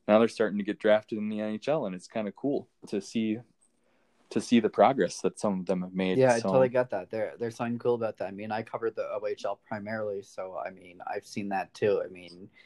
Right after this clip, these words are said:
Speaker 2: it's, it's really, it says something about the work that you do and then the work that they do, and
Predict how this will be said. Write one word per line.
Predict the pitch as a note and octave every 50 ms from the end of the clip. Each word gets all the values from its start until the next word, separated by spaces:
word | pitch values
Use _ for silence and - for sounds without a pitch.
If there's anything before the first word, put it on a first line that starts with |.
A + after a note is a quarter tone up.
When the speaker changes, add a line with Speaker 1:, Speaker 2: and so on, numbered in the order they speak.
| _ _ -
Speaker 2:
it's, | - D3 - - - - - F2+ E2+ - - _ - -
it's | - A#2+ A2 - - - -
really, | A#2+ A2+ A#2 A2+ A2+ A2+ A2 G#2 G#2 G#2 F2+ - _ - _ -
it | A#2+ A#2 A2+
says | - - - A2+ A2+ A2
something | - A#2+ A#2 A2+
about | G#2+ G#2
the | - G#2
work | G2 G2+ G2 - -
that | A2 F#2+ -
you | G#2+ G#2
do | G2 G2+ G#2 G#2 G#2 G2+
and | F2 E2+
then | F2 F#2
the | F2+
work | F#2+ G2+ G2+ - -
that | F2+ - -
they | - F#2+ G#2
do, | G#2+ G2+ G2+ F2
and | E2 E2+ F2 E2+ E2 - -